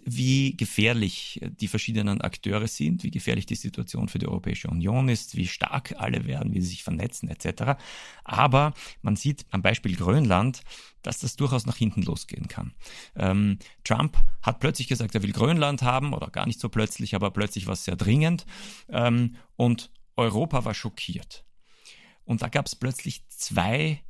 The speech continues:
Reaktionen, auch innerhalb der patriotischen Parteien, die ja eigentlich sich so eher als Verbündete von Trump sehen. Ähm, die ungarische Regierung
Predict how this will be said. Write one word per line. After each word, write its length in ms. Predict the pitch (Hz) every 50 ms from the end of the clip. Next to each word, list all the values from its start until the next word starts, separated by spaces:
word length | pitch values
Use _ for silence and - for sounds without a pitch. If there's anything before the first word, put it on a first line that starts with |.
| - -
Reaktionen, 1000 | - 113 113 123 - - - - 120 107 101 101 110 120 131 135 139 139 - - _ _ _ -
auch 140 | 120 - - -
innerhalb 560 | - 175 202 165 - - 87 85 - - -
der 100 | - -
patriotischen 760 | - - - - - 113 107 - - - - - - - -
Parteien, 520 | - - - - - - - - - 82
die 100 | 82 95
ja 140 | 95 98 -
eigentlich 560 | - - - 110 113 104 107 101 - - -
sich 280 | - - - - - -
so 220 | - 120 - - - -
eher 300 | 117 104 101 107 104 -
als 120 | - -
Verbündete 540 | - - 92 - - 107 101 92 92 92 90
von 160 | - - -
Trump 320 | - - - - - - -
sehen. 320 | - - - - - - - - - - - - - - - -
Ähm, 460 | - - 95 98 104 104 101 104 101 - - - - - _ _ _ _ _ _ _ _ _ _ _ -
die 60 | -
ungarische 580 | - 180 214 226 208 135 101 101 - - 107 95
Regierung 600 | 101 92 107 98 104 104 113 135 160 208 208